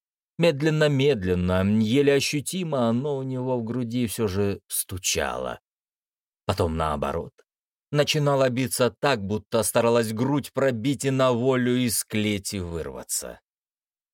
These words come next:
Сам же Егор в это время начинал горячки метаться.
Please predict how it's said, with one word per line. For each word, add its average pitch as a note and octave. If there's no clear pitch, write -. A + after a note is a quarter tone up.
Сам F3
же C#3+
Егор D3
в A2+
это A#2+
время A2+
начинал A2+
горячки A2+
метаться. C#2